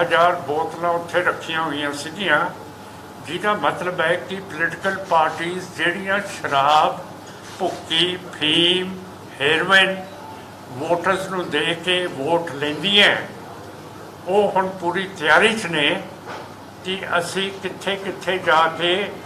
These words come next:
ਸ਼ਰਾਬਾਂ ਤੇ ਇਹ ਸਾਰੀਆਂ ਚੀਜ਼ਾਂ ਖਰੀਦਣੀਆਂ ਹੈਗੀਆਂ। ਇਹ ਸਾਰੀਆਂ ਰਿਸਪੌਂਸਿਬਿਲਟੀਜ਼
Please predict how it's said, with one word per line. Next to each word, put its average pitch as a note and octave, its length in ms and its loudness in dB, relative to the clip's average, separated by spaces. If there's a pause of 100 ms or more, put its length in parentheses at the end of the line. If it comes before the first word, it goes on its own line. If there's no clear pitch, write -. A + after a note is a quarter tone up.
(160)
ਸ਼ਰਾਬਾਂ D#3+ 680 2 (560)
ਤੇ F3 200 -6
ਇਹ F3+ 200 2
ਸਾਰੀਆਂ D#3+ 600 2
ਚੀਜ਼ਾਂ D#3 440 -4
ਖਰੀਦਣੀਆਂ D3 720 -4
ਹੈਗੀਆਂ। C#3 420 -4 (1120)
ਇਹ F3 140 -2
ਸਾਰੀਆਂ G3 800 6
ਰਿਸਪੌਂਸਿਬਿਲਟੀਜ਼ E3+ 1300 -2